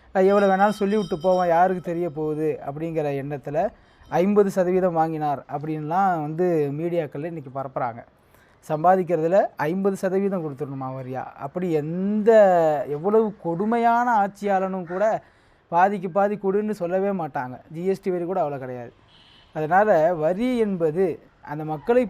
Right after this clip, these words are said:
பாதுகாப்பதற்காக போடப்பட்டது தான் இந்த ஜிஸ்யா வரி என்பது. பொதுவாக இஸ்லாமிய சித்தாந்தம் எப்படிப்பட்டது என்றால், இஸ்லாமிய சட்டதிட்டங்களை பின்பற்றி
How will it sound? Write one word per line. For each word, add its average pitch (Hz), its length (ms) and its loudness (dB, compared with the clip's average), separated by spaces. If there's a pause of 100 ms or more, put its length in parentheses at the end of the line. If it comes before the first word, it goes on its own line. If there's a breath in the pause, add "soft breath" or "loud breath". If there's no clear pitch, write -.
பாதுகாப்பதற்காக 202 1160 2
போடப்பட்டது 165 720 -4
தான் 180 220 -6
இந்த 175 140 -8
ஜிஸ்யா 147 500 -6
வரி 131 260 -10
என்பது. 123 400 -14 (580 soft breath)
பொதுவாக 190 580 2
இஸ்லாமிய 180 600 -2
சித்தாந்தம் 180 560 -4
எப்படிப்பட்டது 151 640 -6
என்றால், 147 440 -6
இஸ்லாமிய 175 480 -6
சட்டதிட்டங்களை 165 720 -6
பின்பற்றி 175 720 -8